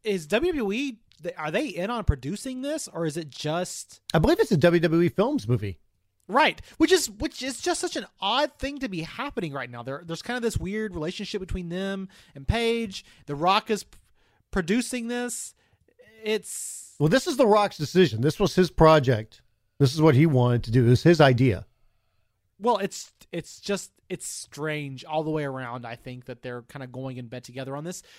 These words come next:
Speaker 1: But interesting nonetheless. There are some crazy rumors. Um, I don't know if we're allowed to say this, uh, but a couple of sites have reported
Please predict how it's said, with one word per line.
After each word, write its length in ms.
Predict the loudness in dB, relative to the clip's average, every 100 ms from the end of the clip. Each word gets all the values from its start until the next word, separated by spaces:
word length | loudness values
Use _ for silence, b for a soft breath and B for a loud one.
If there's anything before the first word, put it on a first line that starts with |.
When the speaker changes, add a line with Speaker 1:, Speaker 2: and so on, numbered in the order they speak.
| b -6
Speaker 1:
But 340 | 0 0 0 -10 _ _ _ -8
interesting 460 | -8 -4 -6 -6
nonetheless. 540 | -8 -6 -2 -2 -4 -8 b b
There 160 | -4
are 200 | 2 2
some 240 | 2 -4 -6
crazy 360 | -4 -4 -4
rumors. 420 | -4 -4 -4 -8 -12
Um, 880 | -10 -8 -6 -6 -8 -10 -12 -16 -14
I 160 | -10
don't 180 | -10 -4
know 180 | -2 -2
if 120 | -2
we're 100 | -4
allowed 140 | -4
to 60 | -6
say 260 | -8 -6 -6
this, 400 | -6 -6 -10 -16 b b -10
uh, 240 | -6 -6
but 300 | -4 -4 -4 -10 -12
a 120 | -12
couple 340 | -8 -6 -4
of 80 | -6
sites 320 | -4 -6 -6
have 220 | -8 -10 -8
reported 580 | -8 -4 -2 -2 -8